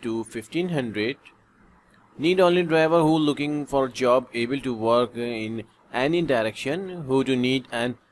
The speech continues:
who to wish to work without crazy question about work. Age must be twenty-five and more, weekly pay.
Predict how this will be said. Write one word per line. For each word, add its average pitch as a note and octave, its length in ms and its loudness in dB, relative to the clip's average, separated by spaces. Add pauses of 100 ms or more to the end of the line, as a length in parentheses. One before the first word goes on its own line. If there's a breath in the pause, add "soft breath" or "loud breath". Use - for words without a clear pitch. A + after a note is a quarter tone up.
(640)
who F3+ 180 8
to F#3+ 100 4
wish D#3+ 360 4
to D3+ 120 0
work C3 460 2
without A#2+ 520 2 (120)
crazy C3 340 -2
question A2+ 480 -6
about G#2+ 540 0 (320)
work. A#2 400 0 (1800)
Age F3+ 260 4
must D#3 280 2
be C#3+ 120 0
twenty-five C3 760 -2
and G#2 220 -6
more, G2 360 -2 (480)
weekly A2+ 340 -6
pay. F2 360 -10